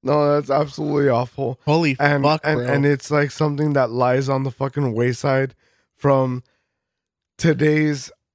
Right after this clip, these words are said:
Speaker 1: uh, discussion about technology and protection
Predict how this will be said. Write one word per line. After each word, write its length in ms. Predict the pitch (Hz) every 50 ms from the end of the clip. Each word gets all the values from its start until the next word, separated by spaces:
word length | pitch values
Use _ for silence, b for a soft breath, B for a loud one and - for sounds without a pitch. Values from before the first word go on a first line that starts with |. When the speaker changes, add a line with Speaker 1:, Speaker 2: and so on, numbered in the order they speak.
| _ _
Speaker 1:
uh, 300 | 104 123 113 117 117 113
discussion 800 | 92 95 131 120 - - - 139 139 139 - - 151 127 107 98
about 460 | 76 95 120 117 110 120 113 110 -
technology 760 | - 101 92 98 104 107 110 113 110 107 107 110 107 98 95
and 180 | 104 113 -
protection 760 | - - 87 - - 120 113 - - - 117 110 101 101 107